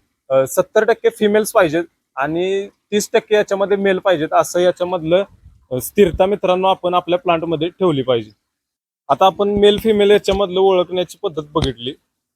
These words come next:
याच्यानंतर ना ज्यावेळी यांचं ब्रीडिंग होतं, इथंच पिल्लं तयार होतात लहान लहान, आपण मगाशी व्हिडिओमध्ये पिल्लं पाहिली.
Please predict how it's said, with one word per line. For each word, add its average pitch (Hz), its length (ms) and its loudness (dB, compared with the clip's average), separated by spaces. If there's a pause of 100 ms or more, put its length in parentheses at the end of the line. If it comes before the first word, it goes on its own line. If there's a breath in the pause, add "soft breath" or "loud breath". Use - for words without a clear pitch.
(300)
याच्यानंतर 202 560 -2
ना 185 140 2 (380)
ज्यावेळी 175 260 4
यांचं 190 240 0
ब्रीडिंग 196 280 2
होतं, 175 300 -4 (400)
इथंच 151 500 -6 (120)
पिल्लं 165 240 4
तयार 170 200 2
होतात 165 220 -4 (160)
लहान 143 180 0
लहान, 135 160 -2
आपण 147 360 -6 (160)
मगाशी 139 340 -4
व्हिडिओमध्ये 143 460 -2
पिल्लं 143 200 -6
पाहिली. 131 340 -4